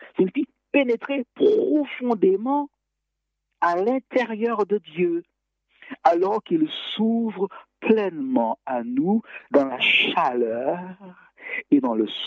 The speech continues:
sourire de Yeshua, de Jésus. Le paradis, c'est donc une invitation à se rapprocher. C'est bon ça, c'est beau ça. C'est une invitation à se rapprocher. Viens plus près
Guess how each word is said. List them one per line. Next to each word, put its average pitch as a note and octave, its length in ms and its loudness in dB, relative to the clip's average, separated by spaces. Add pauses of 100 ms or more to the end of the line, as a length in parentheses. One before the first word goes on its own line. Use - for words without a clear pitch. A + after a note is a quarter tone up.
(100)
sourire F3+ 580 0
de A#2+ 140 2
Yeshua, A2+ 680 0 (1400)
de A#2 140 6
Jésus. - 360 -10 (760)
Le G#3 80 6
paradis, G#3 560 -2
c'est D#4+ 80 0
donc A3 220 -4
une D#3+ 160 0 (160)
invitation G#3 960 -2 (300)
à - 100 2
se - 160 0
rapprocher. - 1300 0 (120)
C'est A2+ 140 0 (100)
bon C3+ 260 2
ça, - 80 -10 (120)
c'est A2 120 0
beau G#2 300 4
ça. G#2+ 120 -2 (260)
C'est F3+ 120 0
une C4 140 4
invitation A#3+ 500 0 (140)
à - 140 2 (100)
se F4 60 2
rapprocher. - 800 2 (360)
Viens E3 440 2 (100)
plus F3+ 240 0 (100)
près - 480 0